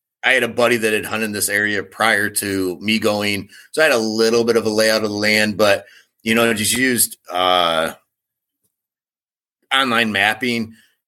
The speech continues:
to kind of, you know, s-, e-scout it. But I'll be honest, I'm not great at e-scouting. Um, I'm a boots on the ground kind of guy, but I got an idea of kind of where I wanted to be, and then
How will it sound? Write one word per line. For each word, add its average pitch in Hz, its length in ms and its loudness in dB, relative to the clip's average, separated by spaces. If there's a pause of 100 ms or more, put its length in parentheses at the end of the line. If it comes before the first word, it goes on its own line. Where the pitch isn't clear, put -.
(180)
to 110 320 -2
kind 107 240 -2
of, 92 260 -10
you 120 80 -10
know, 104 60 -6
s-, - 260 -2 (160)
e-scout 123 560 0
it. 123 220 0 (380)
But 117 380 -2 (100)
I'll 147 160 0
be 131 140 2
honest, 127 400 0 (200)
I'm 110 280 -2
not 98 300 -2
great 117 180 2
at 110 100 -2
e-scouting. 117 680 -2 (360)
Um, 101 220 0
I'm 110 140 0
a 120 80 0
boots 123 260 0
on 113 80 0
the 104 60 -6
ground 104 260 -2
kind 113 160 -2
of 113 80 -2
guy, 113 260 2
but 113 180 -2
I 110 80 2
got 160 200 0
an 139 80 -4
idea 110 340 0
of 98 80 -4
kind 110 180 -2
of 107 80 -4
where 104 360 0
I 110 60 2
wanted 107 300 0
to 110 80 -2
be, 110 420 -2 (360)
and 113 240 2
then 104 600 0